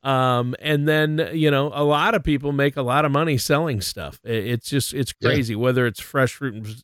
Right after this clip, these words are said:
Speaker 1: and vegetables or comic books, or I, I buy and sell. I already have such a huge music collection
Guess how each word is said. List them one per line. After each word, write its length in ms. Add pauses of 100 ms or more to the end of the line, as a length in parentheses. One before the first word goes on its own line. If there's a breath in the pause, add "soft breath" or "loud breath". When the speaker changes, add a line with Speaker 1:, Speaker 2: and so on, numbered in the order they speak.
Speaker 1:
and 140
vegetables 680 (280)
or 220
comic 400
books, 380 (280)
or 240
I, 360
I 240
buy 240
and 180
sell. 240
I 160
already 360
have 280
such 260
a 60
huge 540
music 400
collection 580